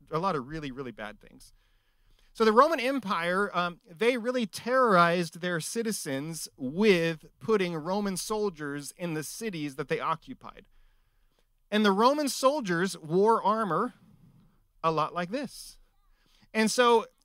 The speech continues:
if you lived in a time and in a place where most people just wore, like, cloth robes, it would have actually been intimidating,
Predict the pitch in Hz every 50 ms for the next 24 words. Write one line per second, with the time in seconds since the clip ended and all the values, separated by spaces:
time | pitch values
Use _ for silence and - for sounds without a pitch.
0 | _ - 208 190 180 214 269 311 320 269 240 240 269 294 262 226 247 - 220 214
1 | 190 175 - - - 247 254 254 247 220 196 190 196 196 196 196 175 - - 240
2 | 240 240 202 - - 202 185 180 180 190 220 233 - - - 247 185 180 156 151
3 | 180 196 185 - - 160 156 180 196 196 180 151 143 139 139 135 _ - _ _
4 | _ - - - 196 196 196 208 202 185 - 165 143 165 185 196 160 131 131 139
5 | 151 160 - - _ _ _ _ _ - 196 196 202 208 190 - 170 220 262 -
6 | - - 262 233 170 175 170 170 160 160 156 - - 214 240 247 220 156 131 123
7 | 123 131 170 233